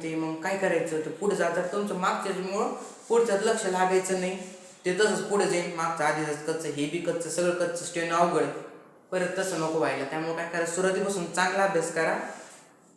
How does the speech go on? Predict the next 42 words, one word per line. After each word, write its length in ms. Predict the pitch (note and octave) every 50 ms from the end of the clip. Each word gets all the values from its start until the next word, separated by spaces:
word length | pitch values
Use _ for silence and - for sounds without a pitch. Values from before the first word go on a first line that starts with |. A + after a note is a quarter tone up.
| _ _ - - - - - - - - - - -
हे 120 | E3 E3
जर 80 | F3 F3+
सांगितलं 460 | - - F3 F3 F3 F3 E3+ F3 F3+
तसं 140 | F3+ F3+ E3+
एकदा 220 | D#3+ D#3+ E3+ E3+
प्रयत्न 380 | E3 E3 F3+ F#3 F#3 F#3 D#3+ D3+
करून 340 | - - F#3+ G3+ G3+ G#3 G#3
बघा, 340 | G3 F#3+ F3+ F3 F3+ F#3+ - - - - - - - - - - - -
हे 80 | E3 E3+
आधी 500 | E3 E3+ F3 E3+ F3 E3+ E3 E3 D#3+ -
पाच 460 | E3 D#3+ D3+ D3+ D3+ - - - - D3 D3 D3
धडे 200 | D3 C#3+ D3+ -
असं 220 | D#3 D3+ - F3
करून 340 | D#3+ - G3 G#3 A3 A3+ G3+
बघा, 240 | F3 D3 - C#3+ - -
तुम्हाला 260 | E3 E3+ D#3+ D3+ D3
जमलं 340 | C#3+ D3 D#3+ E3 E3+ E3 E3+ E3+
तर 40 | -
करा, 320 | F3 - F#3 F#3 G3 G3 - - - - - - - D#3+
नाही 160 | E3+ F3+ F3+
तर 60 | F#3+
तुम्ही 420 | F#3 F#3+ G3+ G3+ G3 F#3 F3 F3
काही 260 | F3+ F#3 F#3 F3+ F3 F3+
स्वतःहून 520 | - - G3 G3+ G3+ G3+ F#3 F3 F3 E3+
बी 200 | E3+ E3+ F3 F3
वेगळे 280 | F3 F3+ F#3+ G3 F#3+ F#3
टिप्स 280 | F#3 F#3 F3+ - -
करू 100 | - E3+
शकता. 240 | E3 - - - -
स्टेनो 260 | - - G3+ G3+ G3+
म्हणजे 180 | G3+ - - -
काही 140 | E3 D3+ D3
वेगळं 300 | D#3+ D#3+ D#3+ D#3+ D#3+ D#3+
नाही 220 | D#3+ D#3 C#3+ C3+
आहे, 320 | - - - - - - - -
फक्त 200 | - D3+ D#3 -
दडपण 480 | E3 D#3 F#3 F#3+ F#3+ F#3 F#3 G3 G3 F3+
घेऊ 100 | D#3 C#3+
नका 300 | B2+ B2 B2+ B2 - -
स्टेनोचं, 420 | - - D3 C#3+ C#3 C#3 C3+ D3
मा 140 | E3 E3 D3+
एवढंच 300 | D3+ D#3+ E3 E3 E3+ D#3+